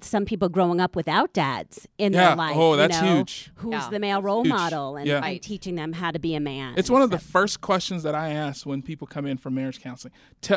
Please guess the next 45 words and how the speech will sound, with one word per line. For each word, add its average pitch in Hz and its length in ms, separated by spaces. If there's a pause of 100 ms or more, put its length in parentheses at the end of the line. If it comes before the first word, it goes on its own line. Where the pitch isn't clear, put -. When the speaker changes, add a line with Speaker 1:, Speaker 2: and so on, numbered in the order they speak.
Speaker 2:
it's, - 180 (160)
I 165 120
ask 170 200
the 165 80
woman, 185 280
"Tell 226 180
me 262 80
about 220 260
your - 60
relationship 160 480
with - 160
your 135 80
dad," 123 320 (260)
and 139 80
ask 147 200
the 139 80
man, 139 240
"Tell 165 180
me 165 80
about 151 240
your 147 80
relationship 135 540
with 135 160
your 135 60
dad 131 260
or, 120 100
or 131 140
mom." 120 300 (420)
Yeah. 120 200
Speaker 3:
Really? 131 460
Speaker 2:
Yeah, 139 180
it's 143 160
one 180 120
of 160 60
the 135 60
first - 320
questions 165 320
I 156 140
ask. 143 320
And 143 180
sure - 260
enough, 165 360 (380)
there 160 220
is 147 360
almost 185 580